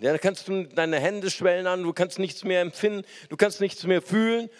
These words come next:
Ah, meine Hände sind total erfroren. Und genau das ist das Wort, das ist der Sinn für ein Herz, das unempfindlich wird, das verstockt wird.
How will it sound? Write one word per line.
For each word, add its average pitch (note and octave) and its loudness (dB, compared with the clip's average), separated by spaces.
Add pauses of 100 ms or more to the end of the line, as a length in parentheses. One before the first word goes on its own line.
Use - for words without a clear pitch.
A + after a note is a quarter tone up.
(160)
Ah, A3+ 4
meine G#3+ 0
Hände A3 0
sind G3+ -4
total G#3+ 2
erfroren. G3+ 4
Und F#3 -2
genau A#3+ 4
das G#3 0
ist F3 -4
das E3+ 0
Wort, G#3 4
das D#3 -6
ist E3 -10
der F#3 2
Sinn G3+ -4
für F3+ 0
ein D3 -2
Herz, D3 -2 (400)
das - 0 (100)
unempfindlich F#3 0
wird, C3+ 0
das B2+ -6
verstockt - -6
wird. B2 -2